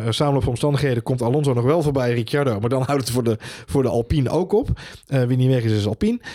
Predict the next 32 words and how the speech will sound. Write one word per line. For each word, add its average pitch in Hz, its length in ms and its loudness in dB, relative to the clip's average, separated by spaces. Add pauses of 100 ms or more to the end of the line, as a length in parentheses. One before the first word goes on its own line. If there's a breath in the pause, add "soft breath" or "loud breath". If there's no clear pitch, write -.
(240 loud breath)
Ehm, 147 840 2
dus 160 160 0
die 180 120 2
moet 135 140 2
uitstappen 147 540 0
en 127 120 0
ook 120 140 2
weggaan, 151 440 0
eh, 135 100 2
we-, 135 300 -2
weg 131 180 0
daar. 127 280 0 (600 loud breath)
Voordat 175 720 0
Alonso 135 500 2
de 110 80 -2
pitstraat 120 420 -2
inrijdt, 143 400 2
nog 120 120 2
net 180 180 2
daarvoor, 131 540 -2
zijn 113 400 -2
Hulkenberg 156 720 0 (100)
en 120 360 0
Magnussen 156 580 0 (500 loud breath)
nog 147 240 0
op 123 160 -6
tijd 170 360 0
om 123 240 -2
onder 185 340 2
de, 113 280 0 (380 soft breath)
eh, 110 400 0 (120)
eh, 104 240 -2